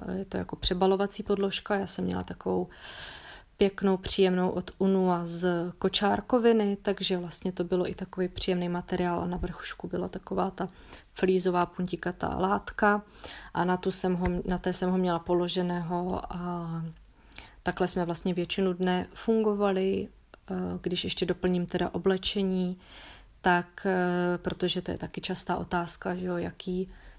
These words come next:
jaký oblečení na tohleto, protože se často dělají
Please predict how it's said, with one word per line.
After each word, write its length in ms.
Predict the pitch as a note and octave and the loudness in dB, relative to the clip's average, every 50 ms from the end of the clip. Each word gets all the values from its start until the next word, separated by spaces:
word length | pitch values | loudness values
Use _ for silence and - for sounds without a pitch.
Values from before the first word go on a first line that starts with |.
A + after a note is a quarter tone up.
| - - | -10 -8
jaký 300 | F#3 F#3 - - F3 - | -8 -6 -4 -2 0 0
oblečení 600 | F3 F3 F#3 F#3 F#3 F#3 - G3+ F#3 F#3 F3+ F3+ | 0 0 0 0 0 -2 -2 -2 0 0 0 0
na 100 | F3+ F3 | -2 -4
tohleto, 1000 | - - F3+ F3+ F3 D#3+ E3+ F3 F3 E3+ - - F3+ F3 F3 F3 F3 F3 E3+ - | -4 -4 -2 -2 -2 -2 -2 -2 -2 -2 -2 0 2 2 2 2 0 -2 -2 -2
protože 360 | F#3 E3+ - - F3 E3+ F3+ | -4 -4 -2 -2 -2 -2 -2
se 140 | - - E3 | -2 -2 -2
často 320 | - F#3 F3 - - F#3 | -2 -2 -4 -2 -2 -2
dělají 360 | F3 F3+ E3+ F3 E3+ - - | 0 0 0 0 0 -2 -6